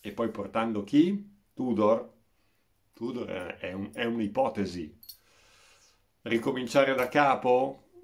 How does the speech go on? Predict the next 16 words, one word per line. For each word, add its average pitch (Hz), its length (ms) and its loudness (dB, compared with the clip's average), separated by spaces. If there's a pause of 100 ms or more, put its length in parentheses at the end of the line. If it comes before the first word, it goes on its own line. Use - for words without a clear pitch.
(120)
Con 107 200 -4
un 113 80 -2
altro 113 260 0
tipo 113 240 -6
di 117 140 0
gioco? 117 840 2
Con 104 180 -8
un 104 80 -2
altro 104 260 -4
tipo 113 320 -4
di 110 420 -4 (200)
giocatori 110 720 2
magari? 101 720 0 (760)
Non 120 200 2
lo 101 80 2
so, - 300 -8